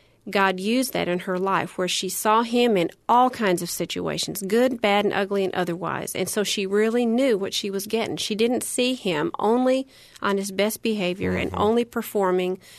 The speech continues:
Speaker 1: uh, perfectly on dating kinds of situations. And so she knew what she was walking into.
Speaker 2: And she didn't see him through these romantically tainted
Speaker 1: Right.
Speaker 2: eyes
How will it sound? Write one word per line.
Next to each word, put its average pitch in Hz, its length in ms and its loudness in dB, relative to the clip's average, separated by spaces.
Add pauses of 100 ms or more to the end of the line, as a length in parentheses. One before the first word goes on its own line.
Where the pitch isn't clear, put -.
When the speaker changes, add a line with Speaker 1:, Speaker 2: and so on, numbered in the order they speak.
(320)
Speaker 1:
uh, 180 140 -4
perfectly 185 680 0
on 185 220 0
dating 190 360 2
kinds 185 300 -2
of 202 60 -8
situations. 190 760 -4
And 190 120 -2
so 196 140 -2
she 202 220 0
knew 202 200 4
what 226 200 0
she 220 120 -2
was 214 140 0
walking 226 320 0
into. 269 420 -4
Speaker 2:
And 110 160 0
she 120 140 2
didn't 110 300 0
see 120 280 0
him 98 200 0
through 107 380 0
these 92 340 -2
romantically 95 680 0
tainted 101 420 0
Speaker 1:
Right. 98 380 4
Speaker 2:
eyes - 200 -4